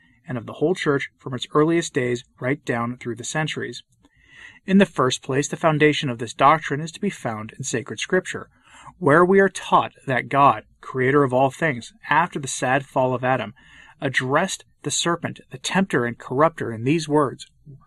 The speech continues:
which not a few fathers, doctors of the church, and many approved interpreters applied to the Virgin Mother of God. "I will put enmities between thee and the woman, and thy seed and her seed."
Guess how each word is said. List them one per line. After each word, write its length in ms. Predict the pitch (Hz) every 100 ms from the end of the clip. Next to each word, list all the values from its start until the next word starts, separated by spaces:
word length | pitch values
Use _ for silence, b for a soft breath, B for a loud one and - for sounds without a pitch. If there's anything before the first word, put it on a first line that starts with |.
| _
which 220 | - 127 131
not 220 | 120 156
a 40 |
few 200 | - 170
fathers, 560 | 160 170 175 147 104 - _
doctors 380 | 143 123 131 165
of 100 | 143
the 80 | 127
church, 320 | - 165 170 -
and 180 | 127 120
many 300 | 143 190 -
approved 340 | 131 165 165
interpreters 680 | 170 131 147 175 147 104 104 b b b
applied 460 | - - - 170 135
to 60 | 117
the 100 | 117
Virgin 380 | 120 120 127
Mother 260 | 120 110 110
of 100 | 113
God. 380 | 143 120 107 - b b b b b b _ _ -
"I 140 | 170
will 120 | 226
put 220 | 196 196 -
enmities 440 | 156 185 190 190
between 360 | - - 120 113
thee 260 | 131 160
and 120 | 165
the 60 | 156
woman, 340 | 143 160 107 - -
and 120 | 143 113
thy 140 | 110
seed 380 | - - 175 160
and 120 | 135
her 160 | 131 127
seed." 420 | - 120 104